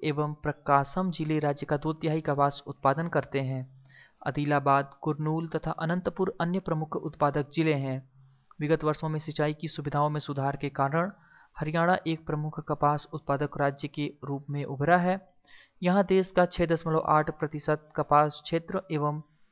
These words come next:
ग्यारह दशमलव नौ प्रतिशत उत्पादन पाया जाता है। जिंद, हिसार तथा सिरसा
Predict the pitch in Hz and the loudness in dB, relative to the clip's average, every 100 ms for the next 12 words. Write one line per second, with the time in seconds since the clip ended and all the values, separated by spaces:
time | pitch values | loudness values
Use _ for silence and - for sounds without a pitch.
0 | - - 143 156 160 185 170 - 156 156 | -20 -18 -4 2 4 4 4 0 2 2
1 | 147 160 175 170 160 147 156 - 151 - | 4 2 4 0 0 -6 -6 -6 -2 4
2 | 139 151 147 151 151 139 127 131 127 131 | 4 2 4 4 4 2 0 -4 -4 -6
3 | _ _ - - _ 151 139 165 165 147 | _ _ -20 -20 _ -6 -2 0 0 0
4 | 147 151 160 170 - 165 170 156 165 156 | 0 6 6 6 2 -4 -4 -2 -4 -2
5 | 185 185 | 2 2